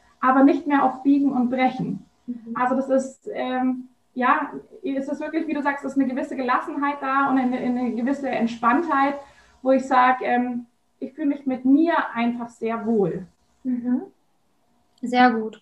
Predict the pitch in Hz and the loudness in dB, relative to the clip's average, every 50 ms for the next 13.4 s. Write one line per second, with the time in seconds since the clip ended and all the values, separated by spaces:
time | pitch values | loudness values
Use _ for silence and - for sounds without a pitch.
0 | _ _ - - 254 254 254 240 240 240 240 240 - 247 233 226 214 220 - _ | _ _ -2 2 4 4 4 4 4 2 0 0 0 0 0 0 -2 -4 -8 _
1 | _ - - - - - - - _ - 247 247 247 247 247 247 240 233 - 196 | _ -20 -20 -20 -20 -20 -20 -20 _ 2 6 8 10 10 12 10 10 8 4 -2
2 | - - _ _ - 220 240 240 311 - 262 269 262 247 - 262 269 277 262 262 | -10 -16 _ _ -8 -6 -2 0 4 6 6 6 6 4 2 2 2 4 2 2
3 | 233 240 254 247 233 240 233 233 226 226 226 220 - - - - 226 226 - - | 2 2 2 2 4 2 2 4 2 2 2 0 -2 -4 -6 -6 -8 -8 -8 -6
4 | - 240 262 359 - 453 - - - 240 233 233 233 196 - - 233 233 233 233 | 0 4 4 6 6 4 2 2 2 0 2 2 0 -2 -2 2 4 4 4 4
5 | 233 233 233 - 233 220 - - _ - - 254 285 320 294 233 214 208 208 214 | 4 2 0 -2 -4 -4 -6 -8 _ -2 0 2 4 4 4 4 6 6 6 6
6 | 208 208 208 214 208 196 214 202 220 220 208 208 - - 226 214 214 214 214 208 | 6 4 2 0 0 0 0 2 2 2 0 0 -4 -4 -2 0 2 4 4 2
7 | 208 - _ _ _ _ _ _ _ _ _ 214 208 208 214 226 247 262 - 311 | 0 -4 _ _ _ _ _ _ _ _ _ -8 -8 -4 0 2 2 2 2 2
8 | 302 302 - - 262 226 247 233 233 240 277 254 220 196 196 196 196 196 208 214 | 0 0 0 -2 0 2 4 4 4 4 4 4 4 4 4 2 2 0 -2 0
9 | 226 254 247 - 269 269 - 254 247 - - 226 - 262 294 285 - 254 233 233 | 0 0 0 0 -2 -2 -4 -8 -8 -6 -4 -4 -2 -2 -2 -2 -2 0 2 2
10 | 233 247 247 247 254 247 240 240 233 - - 214 226 233 240 254 247 247 240 233 | 2 2 2 4 4 4 4 2 0 -4 -6 -2 0 2 4 4 4 2 0 -2
11 | - - - 226 226 233 233 - 226 226 - - - 220 214 220 226 233 240 240 | -4 -2 0 0 0 0 0 -2 -6 -8 -10 -8 -6 -4 0 2 2 4 2 2
12 | 226 226 220 - 233 233 240 233 - - 233 226 220 214 214 214 220 226 233 233 | 0 -2 -2 -2 -2 -2 -2 -4 -4 -2 -2 0 2 2 2 2 2 2 0 -2
13 | - - 233 233 233 226 226 - | -4 -2 2 2 2 2 0 -4